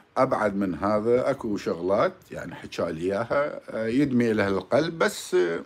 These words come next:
ما طول أنا مؤتمن على اللي قال لي، ما أقدر أتكلمه. أولا حتى سي-، آه، <coughs> يعني، الرجل أول شيء، آه، في حالة خطر،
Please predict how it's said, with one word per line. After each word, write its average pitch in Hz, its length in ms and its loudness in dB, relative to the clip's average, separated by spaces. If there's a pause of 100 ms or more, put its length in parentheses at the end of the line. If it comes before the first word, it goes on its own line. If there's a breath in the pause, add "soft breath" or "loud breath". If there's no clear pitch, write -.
(1160 soft breath)
ما 135 160 6
طول 151 240 4
أنا 131 180 6
مؤتمن 120 540 2
على 104 220 -2
اللي 104 200 0
قال 113 220 -2
لي، 113 360 -2
ما 143 160 0
أقدر 101 300 -2
أتكلمه. 104 760 -2
أولا 127 540 0 (200)
حتى 110 200 -6
سي-، 107 340 -4
آه، 95 280 -4 (260)
<coughs> - 400 4 (1120)
يعني، 95 400 -8
الرجل 117 600 -2
أول 113 320 2
شيء، 104 380 -4 (260)
آه، 80 140 -10
في 110 180 -6
حالة 104 280 0
خطر، 98 460 -2